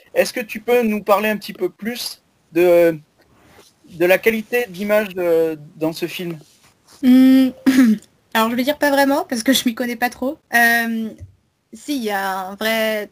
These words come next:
Speaker 2: travail sur les, sur les couleurs. Euh... Enfin, après, pour moi, ça donnait une sorte de, d'ambiance un petit peu onirique.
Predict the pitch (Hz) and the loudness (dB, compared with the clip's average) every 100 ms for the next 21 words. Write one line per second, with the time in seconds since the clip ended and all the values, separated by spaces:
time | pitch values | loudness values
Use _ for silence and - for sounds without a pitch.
0 | _ - 226 254 247 - 202 185 180 180 | _ -8 -4 -2 -4 -10 -10 -10 -10 -10
1 | 180 196 - 185 - 196 214 - _ _ | -12 -12 -12 -14 -14 -8 -6 -8 _ _
2 | _ _ _ _ _ _ _ _ 208 196 | _ _ _ _ _ _ _ _ -8 -6
3 | 196 196 190 185 185 180 - - - 226 | -6 -6 -6 -8 -10 -16 -16 -18 -20 -20
4 | _ _ _ _ _ - 220 202 - - | _ _ _ _ _ -2 -2 -2 -8 -10
5 | 220 220 247 240 220 202 214 226 220 190 | -8 -4 -4 -4 -8 -8 -4 -4 -4 -8
6 | 190 196 208 202 202 202 196 190 190 190 | -6 -8 -6 -8 -6 -6 -6 -8 -8 -6
7 | 185 185 202 208 214 202 202 - 220 240 | -8 -6 -4 -2 -2 -4 -6 -10 -6 -4
8 | 240 240 233 233 226 247 254 - - | -2 2 2 2 2 0 -2 -10 -10